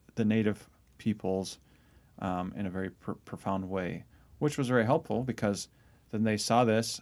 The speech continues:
and they went to this chapel and they, it was a, sort of a way for them, okay, these Spanish people maybe aren't the best people. They don't say, take care of us a lot, or they,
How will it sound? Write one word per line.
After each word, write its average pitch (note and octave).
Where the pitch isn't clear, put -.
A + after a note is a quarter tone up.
and G2
they G2
went A2
to A2
this G2+
chapel A2
and F#2+
they, F#2+
it F#2+
was G#2
a, G2
sort A#2
of F#2+
a G2+
way A2+
for A2
them, G#2+
okay, A#2+
these A#2+
Spanish C#3
people A2+
maybe G#2
aren't G#2
the G#2+
best -
people. A#2
They A2
don't G2
say, -
take G#2+
care A2
of G#2+
us G#2
a G#2+
lot, A2
or G2
they, G2